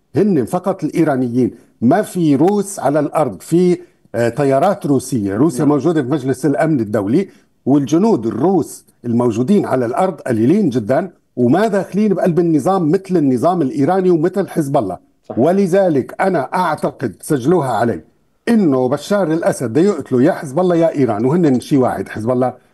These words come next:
Speaker 1: وإيران، لما يكتشفوا إنه عم بيخونهم الخيانة العظمى،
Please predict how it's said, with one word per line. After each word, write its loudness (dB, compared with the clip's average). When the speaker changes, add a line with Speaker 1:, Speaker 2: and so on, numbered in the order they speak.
Speaker 1:
وإيران، 0
لما 2
يكتشفوا 0
إنه 2
عم -2
بيخونهم 2
الخيانة 0
العظمى، 0